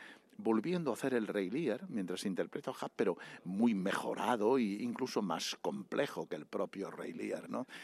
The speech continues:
Eh, es curioso porque yo noto muchas veces en escena, ahora con este personaje y en mis cincuenta años de oficio,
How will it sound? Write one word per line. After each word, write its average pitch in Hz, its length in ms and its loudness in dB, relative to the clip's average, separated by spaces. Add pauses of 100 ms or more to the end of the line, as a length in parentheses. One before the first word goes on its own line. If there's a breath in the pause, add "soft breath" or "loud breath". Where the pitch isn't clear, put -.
(260 loud breath)
Eh, 131 320 6
es 139 220 2
curioso 139 580 2
porque 98 640 0 (600 loud breath)
yo 113 120 2
noto 139 240 0
muchas 117 380 -2
veces 110 340 -4
en 117 80 -4
escena, 98 500 -6 (440 loud breath)
ahora 120 340 0
con 123 140 -2
este 117 180 -4
personaje 113 560 -4
y 123 100 -2
en 80 160 -4
mis 82 180 -8
cincuenta 110 460 -6
años 113 240 -4
de 107 60 -6
oficio, 107 440 -4